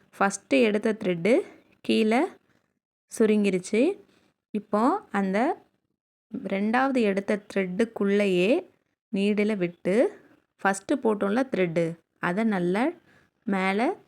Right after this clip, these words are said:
நீடில் வச்சு பிடிச்சிட்டு, கீழே த்ரெட்டை இழுத்தீங்கன்னா லாக் விழுந்துரும். நான் இப்போ போட்ட லாக்ல மேலே த்ரெட்டு தெரியுது பார்த்தீங்களா?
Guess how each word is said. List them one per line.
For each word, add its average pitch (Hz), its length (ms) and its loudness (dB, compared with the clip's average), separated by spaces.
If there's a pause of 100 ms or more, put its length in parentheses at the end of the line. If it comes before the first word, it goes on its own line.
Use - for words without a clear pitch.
(260)
நீடில் 214 320 0
வச்சு 190 260 -4
பிடிச்சிட்டு, 202 680 -2
கீழே 254 340 0
த்ரெட்டை 208 500 0
இழுத்தீங்கன்னா 190 580 0
லாக் 190 400 2
விழுந்துரும். 165 600 -2 (760)
நான் 233 260 0
இப்போ 226 240 -2
போட்ட 254 720 0
லாக்ல 214 760 0 (400)
மேலே 247 420 0
த்ரெட்டு 226 380 0 (100)
தெரியுது 202 300 -2
பார்த்தீங்களா? 180 640 -2